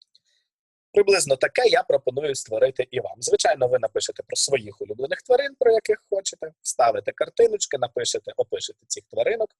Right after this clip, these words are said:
І останнє, що ми сьогодні зробимо, пригадаємо, як зберігати файл. Тут збереження файлу виглядає аналогічно до того, що ми робили в Word. Натискаємо на вкладочку "Файл",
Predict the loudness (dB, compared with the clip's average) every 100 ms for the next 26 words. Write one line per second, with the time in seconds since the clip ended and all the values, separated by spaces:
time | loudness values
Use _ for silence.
0 | _ _ _ _ _ _ _ -2 0 2
1 | 2 2 2 2 0 -2 -4 0 -2 0
2 | -2 0 0 0 4 4 6 2 2 -2
3 | _ _ _ -2 0 2 2 0 0 0
4 | -2 -4 -8 -2 0 2 2 2 2 -6
5 | -12 -16 -16 -20 _ _ _ _ _ -10
6 | -10 -8 -6 2 2 2 -2 -2 0 0
7 | 0 -4 -2 -2 0 0 0 0 -4 -6
8 | -6 -6 -4 0 0 0 -4 -8 -14 -2
9 | 0 0 -4 -2 0 0 0 -2 -2 -2
10 | _ -8 -8 -10 -20 _ _ _ _ _
11 | _ _ _ -2 0 0 2 2 2 -2
12 | -6 -6 -6 -10 -10 -6 -2 4 4 4